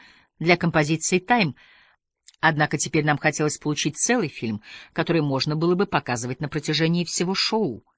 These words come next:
Этот фильм, смесь документального материала и специально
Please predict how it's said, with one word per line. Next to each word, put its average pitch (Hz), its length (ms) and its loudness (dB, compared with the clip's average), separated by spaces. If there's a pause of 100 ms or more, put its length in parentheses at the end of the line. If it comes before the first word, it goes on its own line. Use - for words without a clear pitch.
(500)
Этот 180 260 2
фильм, 185 540 -2
смесь 196 580 2
документального 160 680 0
материала 160 480 2
и 170 240 -2
специально 151 760 0